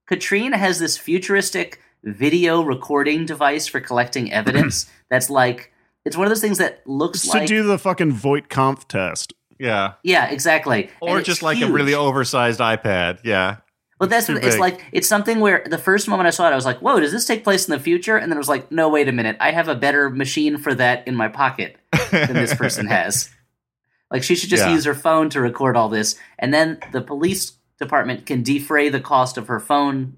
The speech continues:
Speaker 1: service and her data plan. 'Cause she'd need a ton of data,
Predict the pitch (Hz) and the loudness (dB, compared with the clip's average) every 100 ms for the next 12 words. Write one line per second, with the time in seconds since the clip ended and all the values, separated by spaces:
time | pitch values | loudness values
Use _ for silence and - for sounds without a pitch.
0 | _ - 95 76 - - 123 110 123 107 | _ -6 -4 -4 -10 -4 -2 0 0 0
1 | - 85 82 - _ _ _ _ 143 170 | -4 -10 -10 -20 _ _ _ _ -6 -2
2 | 185 165 113 - 139 101 95 82 - | 0 0 0 0 0 0 -4 -6 -10